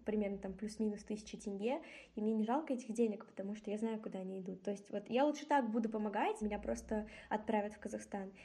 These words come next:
и еще могут вообще въезд закрыть в Беларусь. Ну зачем оно мне? Поэтому я не выхожу.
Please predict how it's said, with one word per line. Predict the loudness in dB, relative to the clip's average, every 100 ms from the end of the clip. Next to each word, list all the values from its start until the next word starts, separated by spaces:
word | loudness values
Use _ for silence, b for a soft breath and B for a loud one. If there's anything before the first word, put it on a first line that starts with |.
| B
и | 2
еще | 2 2
могут | 2 4 0
вообще | -4 -2 0
въезд | 2 0 -2
закрыть | -6 -6 -8 -8
в | -2
Беларусь. | -2 -2 -4 -8 -2
Ну | 0
зачем | 0 0 -2 -2
оно | -6
мне? | -4 -6 -6 -4
Поэтому | -2 0 2 2 2
я | 0
не | 0
выхожу. | -2 -6 -10 -10